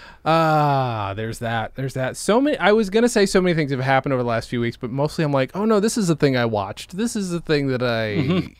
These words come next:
Speaker 1: I haven't done," just 'cause, 'cause of heat over the last, I just
Speaker 2: Yeah.
Speaker 1: write, trying to write the book and research the book and interview people, and then that's it.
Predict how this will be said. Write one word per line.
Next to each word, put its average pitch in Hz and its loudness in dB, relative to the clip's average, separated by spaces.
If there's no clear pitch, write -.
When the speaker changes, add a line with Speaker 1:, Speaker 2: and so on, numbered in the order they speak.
Speaker 1:
I 131 -4
haven't 156 0
done," 135 -6
just 165 -4
'cause, 175 -4
'cause 220 0
of 180 -2
heat 165 -2
over 139 -2
the 127 -2
last, 127 -2
I 139 -2
just 147 2
Speaker 2:
Yeah. 147 4
Speaker 1:
write, 147 -2
trying 185 2
to 202 2
write 147 2
the 165 -4
book 120 -6
and 123 -4
research 131 -2
the 127 -6
book 120 -2
and 117 -2
interview 113 -2
people, 101 -8
and 117 -2
then 107 -6
that's 95 -8
it. - -14